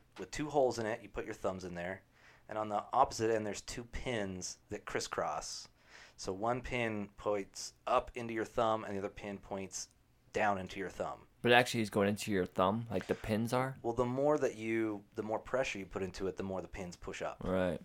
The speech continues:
Speaker 1: So it's not a lock. It's just a fucking device that holds your thumbs in place, and the more you fight it, the more the pins poke into your body.
Speaker 2: Right.
Speaker 1: And when the guy brought him up, he was like, <sighs> "All right, yeah, okay." So the guy put him on, and he just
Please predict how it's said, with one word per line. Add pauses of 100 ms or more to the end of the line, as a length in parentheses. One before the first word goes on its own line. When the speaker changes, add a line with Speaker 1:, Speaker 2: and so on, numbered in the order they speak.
(120)
Speaker 1:
So
it's
not
a
lock. (160)
It's
just
a
fucking
device
that
holds
your (260)
thumbs
in
place,
and
the
more
you
fight
it,
the
more
the
pins (200)
poke
into
your
body.
Speaker 2:
Right. (380)
Speaker 1:
And
when
the
guy
brought
him
up,
he
was
like, (260)
<sighs>
"All
right, (240)
yeah,
okay." (460)
So
the
guy
put
him
on, (380)
and
he
just